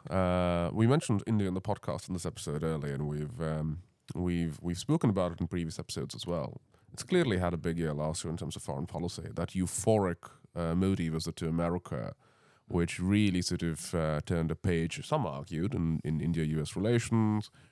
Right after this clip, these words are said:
Then India hosted the brics summit. But I'm interest-, I'm interested to see how it keeps positioning itself as events in the Indo-Pacific t-, take place, because it clearly still is the flavor of the month.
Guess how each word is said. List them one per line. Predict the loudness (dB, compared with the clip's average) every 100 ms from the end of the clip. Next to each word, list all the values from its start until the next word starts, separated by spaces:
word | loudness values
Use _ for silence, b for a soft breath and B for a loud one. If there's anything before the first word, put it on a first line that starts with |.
| b
Then | -4
India | -2 0 2
hosted | 0 -2 -6 -10
the | -6
brics | -4 -4 -2
summit. | 2 4 4 2 -2 B B B B
But | 4
I'm | 6
interest-, | 4 0 -10 -8 2
I'm | 4
interested | 6 2 -2 -4
to | -4
see | 2 4 4
how | 4 4 4 4 4 2 -2 -10 _ _
it | -6 -6 0
keeps | 2 2 4
positioning | 2 4 2 2 0
itself | 0 0 2 2 2 -2 -6 -4
as | -2 0 0 -2
events | -2 -2 -2
in | -2
the | -2
Indo-Pacific | -2 -4 -4 -6 -8
t-, | -14 _ -4
take | -2 -2
place, | -4 -4
because | -4 -6 -6
it | -6
clearly | -2 2 2 2 0 0
still | 0 2
is | 2 0
the | -2
flavor | 0 0
of | -2
the | 0
month. | 0 0 -4 -16